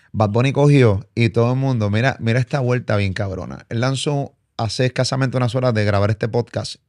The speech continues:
lanzó el día de San Valentín, o sea, ayer, eh, un video, eh,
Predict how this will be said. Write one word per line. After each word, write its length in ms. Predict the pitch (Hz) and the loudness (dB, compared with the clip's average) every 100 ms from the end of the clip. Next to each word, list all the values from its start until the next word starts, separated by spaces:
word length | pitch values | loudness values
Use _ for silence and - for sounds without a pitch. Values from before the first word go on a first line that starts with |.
| _ | _
lanzó 520 | - 107 98 - 123 120 | -6 -4 -4 -4 -4 -2
el 80 | 101 | 0
día 140 | 98 | 0
de 40 | 104 | 0
San 180 | 120 | 0
Valentín, 580 | 117 123 120 156 131 123 - | -2 -2 -2 -2 -2 -4 -8
o 60 | |
sea, 200 | - 95 - | -4 -4 -2
ayer, 460 | 98 107 117 98 - - - _ _ _ _ _ | -2 0 0 -2 -8 -20 -20 _ _ _ _ _
eh, 180 | 104 95 | -4 -4
un 180 | 98 104 | -2 -2
video, 540 | 123 131 143 113 113 - | 0 0 0 0 -2 -4
eh, 640 | 101 92 92 90 64 60 | -4 -2 -2 -2 -6 -12